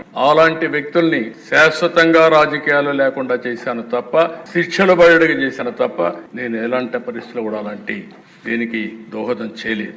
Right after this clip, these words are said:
నేను ఎప్పుడూ చెప్పేవాడిని, ఒక హత్య చేయడం అనేది చాలా ప్రమాదం. పోస్ట్ మార్టానికి కారకులైన వ్యక్తులు, మీకు కూడా పోస్ట్ మార్టం జరుగుతుంది,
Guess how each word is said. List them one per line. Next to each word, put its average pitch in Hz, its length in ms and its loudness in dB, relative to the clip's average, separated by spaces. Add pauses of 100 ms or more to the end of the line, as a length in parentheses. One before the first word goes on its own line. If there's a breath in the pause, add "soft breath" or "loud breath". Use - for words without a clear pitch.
(180)
నేను 127 180 -4
ఎప్పుడూ 175 380 0
చెప్పేవాడిని, - 1040 -6
ఒక 107 140 -2
హత్య 135 320 0
చేయడం 160 360 2
అనేది 143 220 -4 (120)
చాలా 117 200 -2
ప్రమాదం. 113 600 -8 (160)
పోస్ట్ 165 520 4
మార్టానికి 151 680 0
కారకులైన 143 680 -2
వ్యక్తులు, 135 460 -4 (360)
మీకు 123 280 -4
కూడా 127 180 0
పోస్ట్ 117 440 -8
మార్టం 113 520 -10 (180)
జరుగుతుంది, 110 720 -8